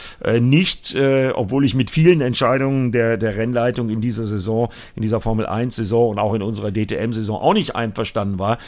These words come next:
äh, das ist ein Höllenjob, den wollte ich auch nicht haben. Und wenn dann auch noch live vor einem Millionenpublikum, äh, Christian Horner und Toto Wolff dich vollballern mit ihren Kommentaren, oh Mann,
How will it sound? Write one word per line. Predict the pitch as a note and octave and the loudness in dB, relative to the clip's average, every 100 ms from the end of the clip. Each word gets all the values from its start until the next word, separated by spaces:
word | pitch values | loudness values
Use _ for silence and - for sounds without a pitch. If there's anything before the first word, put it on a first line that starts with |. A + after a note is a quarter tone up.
| - - - | -20 -20 -8
äh, | - G2+ | -4 -2
das | A#2+ | -2
ist | C#3+ A#2 | -2 0
ein | A#2+ | 2
Höllenjob, | C3 C3+ G#2 F#2+ - | 4 2 0 -2 0
den | A2 | 2
wollte | C3 C#3 | 2 2
ich | - | 2
auch | C#3+ | 0
nicht | G#2+ | 0
haben. | G2 F#2 | -2 -2
Und | - A2+ C3+ | -2 0 2
wenn | E3+ E3 B2+ | 2 2 2
dann | D#3 G3+ G3+ - C#3 | 2 2 -2 0 2
auch | C3+ - | 2 2
noch | B2+ A2 - - - | 0 0 -4 -18 -10
live | A2+ A2+ A#2+ E3+ B2 - - - | -2 2 2 2 0 -4 -6 0
vor | C#3 - | 0 2
einem | C3 C3+ C#3 | 0 0 2
Millionenpublikum, | C3 B2 F#3 A#3 D#3 D#3 B2 C3 A#2+ B2 A#2+ G3 - - - | 2 4 4 4 6 8 8 2 0 2 2 0 -6 -18 -8
äh, | - A#2+ A#2 | -2 0 0
Christian | - F3+ - G3 D3+ | 2 2 2 0 2
Horner | C3+ D3+ F3+ G3 B3 - - | 2 0 0 0 -2 -4 2
und | G#3 D#3 | 4 4
Toto | - F#3 F#3+ E3 | 4 4 4 2
Wolff | D3+ F#3+ C3+ E3 - - - - - | 2 2 0 -2 -8 -18 -20 -12 0
dich | D#3+ - - | 2 2 -4
vollballern | - D#3+ E3 A3 C3+ A#2 A2 A2+ B2+ E3 | -2 2 2 2 0 2 2 2 0 0
mit | C3+ C#3+ | 0 0
ihren | D3 D3 C#3+ | 2 0 2
Kommentaren, | C#3 C3 A#2+ A#2+ E3+ E3+ A#2+ G3+ - - - - - - | 0 0 0 0 0 0 -2 -4 -8 -20 -20 -20 -20 -6
oh | G#2 A2+ | -2 2
Mann, | A#2 B2+ | 2 2